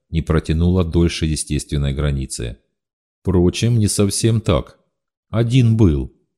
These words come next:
согласно тому мифу о Мафусаиле Горби. Легенда возникла в древние времена, когда зарождалась эта переплетённая форма жизни. В ту давнюю тёмную эру – Мир являлся сплошным хаосом,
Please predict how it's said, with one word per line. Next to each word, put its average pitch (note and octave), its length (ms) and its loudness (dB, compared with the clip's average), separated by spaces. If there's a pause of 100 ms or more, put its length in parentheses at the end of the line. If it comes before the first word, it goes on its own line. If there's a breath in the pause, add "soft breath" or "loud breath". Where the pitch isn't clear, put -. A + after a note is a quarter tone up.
согласно D#2+ 600 0
тому D2 300 -2
мифу F2 600 -2
о - 60 -8
Мафусаиле E2+ 880 0
Горби. C2 500 -6 (640)
Легенда F2 580 2
возникла F2+ 540 2
в C#2+ 80 -6
древние E2+ 400 2
времена, E2+ 600 0 (220)
когда D2+ 300 -2
зарождалась D2 720 -2
эта E2+ 240 -4
переплетённая E2+ 840 -2
форма D2 380 -2
жизни. C2+ 560 -4 (640)
В - 120 -20
ту E2+ 120 0
давнюю D#2+ 540 2
тёмную D#2 560 0
эру – F2+ 380 0 (300)
Мир G2+ 220 2
являлся F2+ 560 2
сплошным F2 460 -2
хаосом, B1 680 -6